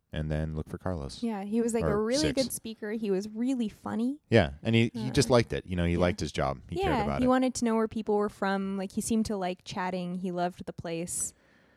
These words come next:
Speaker 2: So,
Speaker 1: So.
Speaker 2: and he was very, like, personally invested that everyone have a good time even after we were done with our tour with him. He's
Speaker 1: Yeah.
Speaker 2: like, "You go this way,
Speaker 1: He's
Speaker 2: you
Speaker 1: like,
Speaker 2: do
Speaker 1: "You
Speaker 2: this."
Speaker 1: really need to do w-, at least one of these hikes. Probably do both of 'em if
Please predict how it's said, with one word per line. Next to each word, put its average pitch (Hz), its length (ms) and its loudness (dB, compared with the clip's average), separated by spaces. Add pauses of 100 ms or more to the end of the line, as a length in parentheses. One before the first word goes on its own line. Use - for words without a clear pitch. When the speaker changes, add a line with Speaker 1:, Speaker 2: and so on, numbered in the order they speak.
(140)
Speaker 2:
So, 156 380 -2 (100)
Speaker 1:
So. 69 240 -2 (140)
Speaker 2:
and 202 120 2
he - 80 4
was - 100 4
very, 208 320 2
like, 185 220 -4 (100)
personally 220 480 -2
invested 180 480 -2
that 165 120 -2
everyone 175 400 0
have 170 180 -4
a 170 60 0
good 165 200 -2
time 165 280 -4
even 160 400 -4
after 160 400 -4
we 160 140 -2
were 156 140 -2
done 160 240 -2
with 165 140 -4
our 151 100 0
tour 151 260 -2
with 147 160 -6
him. - 220 -10
He's 214 80 10
Speaker 1:
Yeah. 90 120 10
Speaker 2:
like, - 80 -4
"You 202 80 2
go 151 160 0
this 294 260 4
way, 277 100 -2
Speaker 1:
He's 269 100 0
Speaker 2:
you - 60 2
Speaker 1:
like, 85 60 0
Speaker 2:
do 190 60 -2
Speaker 1:
"You - 40 -4
Speaker 2:
this." 101 260 6
Speaker 1:
really 110 300 8
need 101 180 4
to 90 80 2
do 92 160 6
w-, 82 180 2
at 85 40 -6
least 95 220 2
one 95 160 0
of 87 60 0
these 82 140 -2
hikes. 85 200 2
Probably 90 540 4
do 82 120 -4
both 80 280 -2
of 76 120 -6
'em 78 180 -4
if 73 100 -8